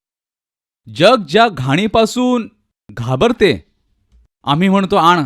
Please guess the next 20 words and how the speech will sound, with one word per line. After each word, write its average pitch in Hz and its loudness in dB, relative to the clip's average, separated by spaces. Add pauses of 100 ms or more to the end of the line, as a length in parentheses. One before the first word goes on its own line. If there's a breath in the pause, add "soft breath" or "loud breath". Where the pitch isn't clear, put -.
आम्ही 165 -4
धारण 143 -2
करू. 101 -6 (1300)
आम्ही 165 4
धारण 147 2
करू." 104 -4 (260)
कारण 208 2
तुम्ही 240 2 (100)
घाबरता, 208 0 (1400)
कारण 160 2
तुम्ही 196 2
घाणेरडे 151 0
व्हाल. 110 -2 (2500)
तुम्ही 165 2
घाणेरडे 190 4
व्हाल 170 2
कारण 202 2
तुम्ही 214 2
घाणेरडे 180 2
आहात. 160 2